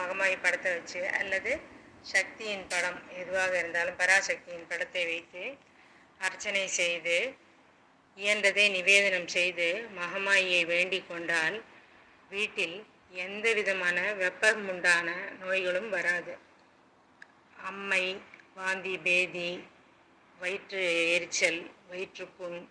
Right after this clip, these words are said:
மஞ்சள் காமாலை, இந்த மாதிரி வயிறு சம்பந்தப்பட்ட நோய்கள் எல்லாமும் வராது. மகமாயியை வழிபட்டு எல்லா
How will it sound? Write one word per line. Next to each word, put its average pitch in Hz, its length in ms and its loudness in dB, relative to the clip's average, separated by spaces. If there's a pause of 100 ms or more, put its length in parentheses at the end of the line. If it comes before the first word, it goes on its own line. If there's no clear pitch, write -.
(640)
மஞ்சள் 185 400 2
காமாலை, 165 460 2 (180)
இந்த 185 240 -6
மாதிரி 190 360 2
வயிறு 190 360 4
சம்பந்தப்பட்ட 175 640 0 (600)
நோய்கள் 185 420 2
எல்லாமும் 170 500 2 (280)
வராது. 160 460 4 (640)
மகமாயியை 190 760 4
வழிபட்டு 185 680 6 (1120)
எல்லா 190 540 6